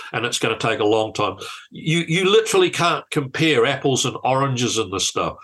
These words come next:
We've got a specific set of topography with hills and, and some s-, difficult stuff. Wellington's even worse in terms of how, how the hell cycleways will work around Wellington. You finish work and you've got to face the daunting charge of about an hour of going uphill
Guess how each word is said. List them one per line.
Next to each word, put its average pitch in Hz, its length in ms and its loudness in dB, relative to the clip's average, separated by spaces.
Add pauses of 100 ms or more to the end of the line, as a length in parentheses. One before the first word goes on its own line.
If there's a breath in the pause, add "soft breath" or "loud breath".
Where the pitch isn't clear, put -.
(300 loud breath)
We've 139 200 2
got 120 220 2
a 104 200 0 (180)
specific - 680 0
set 151 220 0
of 135 120 -2
topography 147 680 0
with 101 240 -2
hills 139 420 2
and, 104 280 -6
and 104 200 -6
some 113 200 0
s-, - 200 -4 (120)
difficult 131 260 0
stuff. 123 320 -2
Wellington's 127 500 0
even 110 280 -2
worse 135 440 0 (300 loud breath)
in 110 120 -4
terms 113 340 -2
of 101 120 0
how, 117 260 0 (180)
how 151 120 2
the 135 120 0
hell 113 180 0
cycleways 110 680 0
will 98 120 0
work 104 220 0
around 98 240 -2
Wellington. 113 300 -2 (320 loud breath)
You 120 100 -2
finish 127 320 0
work 123 280 0
and 101 80 -6
you've 110 120 -6
got 120 120 0
to 117 140 -2
face 110 360 -2 (280 loud breath)
the 110 100 0
daunting 110 440 -2
charge 110 360 0
of 95 60 -4
about 107 240 0
an 101 120 -2
hour 110 280 0
of 90 120 -4
going 101 320 -2
uphill 110 520 0